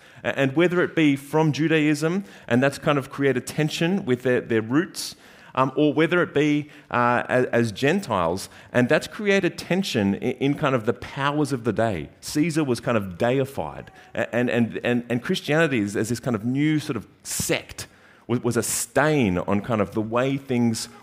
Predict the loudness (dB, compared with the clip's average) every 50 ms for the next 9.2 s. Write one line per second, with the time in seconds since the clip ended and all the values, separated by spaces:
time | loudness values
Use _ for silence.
0 | -12 -4 2 4 4 6 4 4 2 2 0 0 0 0 -2 -2 -2 -6 -6 -8
1 | -8 -8 -8 -12 -12 -12 -14 -14 -16 _ _ _ -20 _ _ _ _ _ _ -12
2 | -6 -4 -2 2 2 2 2 2 0 -2 0 -2 -2 0 2 0 2 2 0 0
3 | 0 -2 -8 -14 -18 -20 -20 -14 _ -2 2 2 4 4 4 4 4 4 4 4
4 | 2 0 -4 0 -2 -2 -2 -2 -6 -6 -8 -8 -10 -14 -18 -18 _ -20 -20 -6
5 | _ -2 0 2 2 2 2 2 0 0 0 -2 -4 -6 -8 -4 -2 0 2 2
6 | 2 2 0 0 0 0 0 0 0 -2 -2 -2 -2 0 -4 -10 -8 -4 -4 -4
7 | -4 -4 -6 -6 -8 -8 -14 -20 -20 -20 _ _ _ _ _ _ _ _ _ _
8 | _ _ -6 -2 0 0 -2 -2 -4 -6 -6 -4 0 0 -2 -2 0 -2 0 0
9 | 0 0 -2